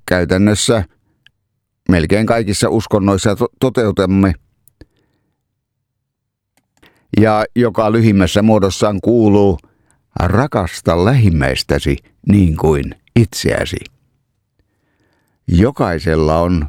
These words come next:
kyky tietää, mitä toinen tarvitsee, asettumalla hänen asemaansa ja ajattelemalla, mitä itselleen toivoisi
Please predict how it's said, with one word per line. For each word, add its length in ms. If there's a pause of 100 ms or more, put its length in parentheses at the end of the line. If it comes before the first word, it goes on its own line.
(160)
kyky 360
tietää, 460
mitä 320
toinen 460
tarvitsee, 720 (380)
asettumalla 720
hänen 260 (100)
asemaansa 680
ja 220 (560)
ajattelemalla, 840
mitä 260
itselleen 600
toivoisi 560